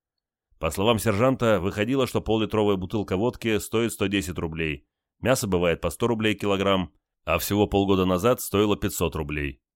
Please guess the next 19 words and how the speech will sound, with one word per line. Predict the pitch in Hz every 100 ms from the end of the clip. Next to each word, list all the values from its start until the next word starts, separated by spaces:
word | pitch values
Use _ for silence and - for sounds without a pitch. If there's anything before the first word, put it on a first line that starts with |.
| _ _ _
Правда, | - 92 92
мясо | 101 98 87
практически | 95 90 95 95 -
никто | 95 80 90
не | 85
проверял. | 92 98 101 78 67 _ _ _ _ _
Масло | 92 120 - 95
можно | 98 95
было | 92 92
сторговать | - 87 90 92 104 - 76
за | 85
четыреста | 104 101 82 76 - 76
рублей. | 73 76 69 - _ _ _ _ _ _
Видели | - 113 147 143
мы | 135 123
и |
своих | 98 101 98
будущих | 101 104 - -
клиентов. | 117 98 82 73 76 -